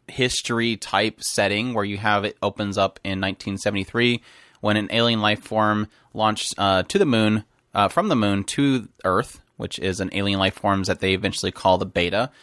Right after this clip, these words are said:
And the Beta are beings of extraterrestrial, extraterrestrial origin and adversaries of human race, which I'm so glad they coin as Beta because I don't wanna read that every time <laughs> they talk about 'em.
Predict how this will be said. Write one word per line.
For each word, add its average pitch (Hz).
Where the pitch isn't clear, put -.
And 131
the 123
Beta 127
are 110
beings 143
of 127
extraterrestrial, 117
extraterrestrial 110
origin 107
and 92
adversaries 98
of 95
human 98
race, 82
which -
I'm 98
so -
glad 95
they 104
coin 95
as 98
Beta 139
because -
I -
don't 98
wanna 98
read 131
that 95
every 90
time 110
<laughs> -
they 220
talk -
about 117
'em. 120